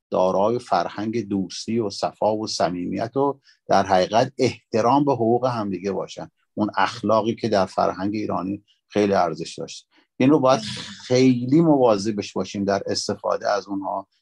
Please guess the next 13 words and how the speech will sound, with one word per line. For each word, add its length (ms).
در 120
نوشتن 520
مقاله، 760
مصاحبه 840
و 80
هر 200
چیز 320
دیگه 380
و 100
مخصوصاً 460
در 200
دادن 380
شعارها، 680